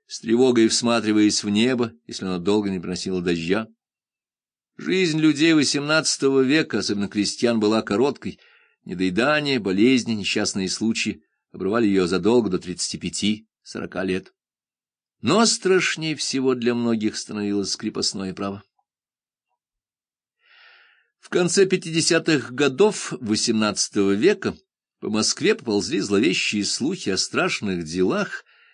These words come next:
которые творятся в поместье и городском доме на Сретенке у вдовы ротмистра конной гвардии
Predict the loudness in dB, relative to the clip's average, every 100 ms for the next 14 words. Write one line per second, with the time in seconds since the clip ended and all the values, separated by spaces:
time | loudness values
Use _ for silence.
0 | _ -12 -6 -2 2 2 2 -2 -2 -2
1 | 0 2 2 2 0 -4 -6 -4 -2 -4
2 | -4 -6 -2 0 0 0 -2 -2 -2 -2
3 | -4 -10 -10 -12 _ -20 _ -4 -2 2
4 | 4 6 6 6 2 0 -2 0 0 2
5 | 2 2 2 0 2 2 0 0 2 2